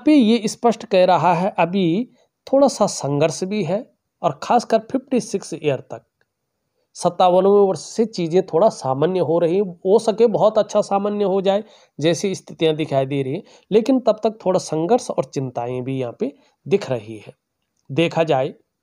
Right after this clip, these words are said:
तो मैंने आपकी हथेली का विस्तृत विश्लेषण करके आपको भेज रहा हूँ, साथ में उपाय भी विधिवत तरीके से लिख करके और ऑडियो के माध्यम से भेज रहा हूँ। आप करने की कोशिश करें,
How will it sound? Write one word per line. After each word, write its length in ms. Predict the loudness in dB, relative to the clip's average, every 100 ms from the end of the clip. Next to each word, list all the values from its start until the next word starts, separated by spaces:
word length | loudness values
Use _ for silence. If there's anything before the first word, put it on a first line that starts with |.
| _ _ _ _
तो 80 | 2
मैंने 260 | 4 4 4
आपकी 280 | 2 0 0
हथेली 420 | -4 0 0 0
का 160 | 2 0
विस्तृत 760 | 0 -6 -8 -8 0 0 0 -4
विश्लेषण 840 | -4 -4 -4 -4 -2 -2 -2 -6
करके 440 | -2 -4 -4 -10 -10 _ _ _ _ _ _ -2
आपको 340 | -2 -2 -4
भेज 300 | -4 -4 -2
रहा 260 | 0 0 -2
हूँ, 220 | -2 -4 -10 _ _ _ _
साथ 380 | 0 0 0 -4
में 80 | -6
उपाय 400 | -4 0 0 0
भी 140 | -4
विधिवत 400 | -2 0 0 0
तरीके 340 | -2 -2 -4 -8
से 140 | -8
लिख 300 | -4 -4 0
करके 380 | -2 -2 0 0 -2 -18 _
और 120 | -2 -2 -2 0
ऑडियो 280 | 4 4
के 140 | 4 2
माध्यम 340 | 2 0 -2
से 140 | -2 -6
भेज 300 | -6 -4 -2
रहा 260 | -2 -4
हूँ। 200 | -10 -12 -16 _ _ _
आप 220 | -2 -2 -2
करने 320 | -2 0 0
की 140 | 0
कोशिश 400 | -2 -4 -4 -6 -2
करें, 260 | 0 0